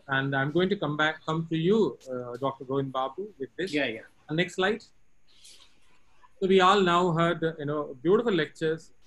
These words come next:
Speaker 1: from all the, uh, all the previous speakers on how they would approach E G F R mutation now in two thousand twenty. But, um, but Govind Babu, this is a patient who is,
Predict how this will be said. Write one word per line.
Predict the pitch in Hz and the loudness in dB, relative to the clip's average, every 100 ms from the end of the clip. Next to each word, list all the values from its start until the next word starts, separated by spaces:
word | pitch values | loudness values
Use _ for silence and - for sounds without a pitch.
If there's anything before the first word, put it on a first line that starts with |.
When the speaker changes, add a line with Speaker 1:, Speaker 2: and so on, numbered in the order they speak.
| - - - | -20 -20 -8
Speaker 1:
from | 151 147 147 | -6 -6 -2
all | 160 190 | 0 2
the, | 196 185 160 131 | 2 2 0 0
uh, | 131 135 135 | -4 -4 -6
all | 139 156 165 | -4 -2 0
the | 165 | -2
previous | 165 151 156 156 151 | -2 -4 -2 -2 -4
speakers | - - 139 143 143 139 - _ _ _ - | -8 -8 -8 -4 -4 -4 -10 _ _ _ -6
on | 135 139 139 | -4 -2 -4
how | 127 139 147 | -4 -2 -2
they | 147 143 | -2 -2
would | 139 139 | -2 -4
approach | 135 - 147 143 143 - _ _ _ - | -6 -4 -2 -2 -4 -12 _ _ _ -8
E | 151 | -4
G | 151 | 0
F | 147 | 0
R | 147 143 | 0 0
mutation | 131 135 135 139 139 139 127 _ | -2 -6 -4 -6 -6 -10 -12 _
now | 123 131 127 107 - - | -4 -2 -2 -4 -8 -12
in | 127 | -8
two | 127 139 | -6 -6
thousand | 135 127 131 123 | -6 -8 -10 -8
twenty. | - 139 175 170 143 165 _ _ _ _ - | -4 -4 -2 -4 -6 -8 _ _ _ _ -8
But, | 151 165 165 - | 0 2 2 0
um, | 160 147 147 147 147 | 2 2 0 -4 -10
but | 139 131 | -8 -2
Govind | 156 175 220 | 2 4 4
Babu, | 185 165 170 208 - _ _ - | 2 0 -2 -6 -10 _ _ -8
this | 139 170 170 | -2 -2 0
is | 240 233 | -4 -4
a | 202 | -2
patient | 180 170 165 196 | 2 0 0 -2
who | 170 165 165 | 0 2 2
is, | 160 | 0